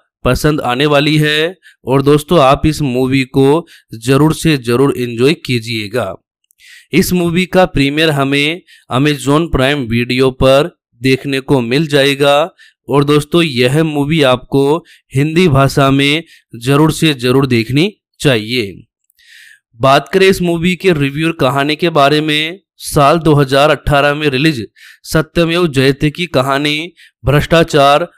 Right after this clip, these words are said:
और सत्ता की भूख पर आधारित थी। ऐसे में सत्यमेव जयते के लिए भी वही थीम एक जरूरत बन गई थी। राइटर, डायरेक्टर, राइटर और डायरेक्टर मिलाप जावेरी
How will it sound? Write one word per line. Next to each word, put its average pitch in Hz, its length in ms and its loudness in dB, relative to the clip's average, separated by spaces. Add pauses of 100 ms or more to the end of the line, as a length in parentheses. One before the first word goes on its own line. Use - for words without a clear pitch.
(120)
और 151 120 4
सत्ता 160 360 -2
की 180 180 -4
भूख 139 300 -2
पर 175 120 4 (120)
आधारित 120 400 -2
थी। 131 380 -2 (380)
ऐसे 165 320 -2
में 202 180 -2
सत्यमेव 170 640 -2
जयते 139 440 0
के 160 180 -4
लिए 127 320 -4
भी 135 360 -6 (340)
वही 139 340 0
थीम 170 360 -4 (340)
एक 135 280 -6 (100)
जरूरत 135 360 0
बन 117 220 -4
गई 110 200 -8
थी। 147 220 -2 (580)
राइटर, 151 540 0
डायरेक्टर, 139 560 -2 (1700)
राइटर 151 580 2
और 143 260 -2
डायरेक्टर 135 460 0
मिलाप 135 380 0
जावेरी 139 640 -4